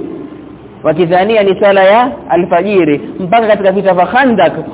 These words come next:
wakamsikia Mtume alayhi salatu wasallam akisema, "Shaghaluna an salati al-wusta, salati al-asr." Wametushughulisha juu ya sala ya kati na kati, ambayo ni swala gani?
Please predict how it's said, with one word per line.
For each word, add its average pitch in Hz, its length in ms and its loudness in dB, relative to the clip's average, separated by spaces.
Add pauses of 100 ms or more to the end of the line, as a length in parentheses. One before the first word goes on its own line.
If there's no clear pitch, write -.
(100)
wakamsikia 175 520 0
Mtume 185 300 -2
alayhi 175 240 0
salatu 254 220 0
wasallam 180 260 0
akisema, 160 580 0 (520)
"Shaghaluna 214 880 2 (300)
an 175 200 0
salati 180 340 2
al-wusta, 196 560 0 (300)
salati 175 360 2
al-asr." 151 380 0 (460)
Wametushughulisha 170 1000 0
juu 175 120 0
ya 170 180 2
sala 190 220 2
ya 160 60 2
kati 165 200 0
na 160 140 2
kati, 208 500 0
ambayo 170 240 0
ni 165 60 -2
swala 180 240 0
gani? 143 320 0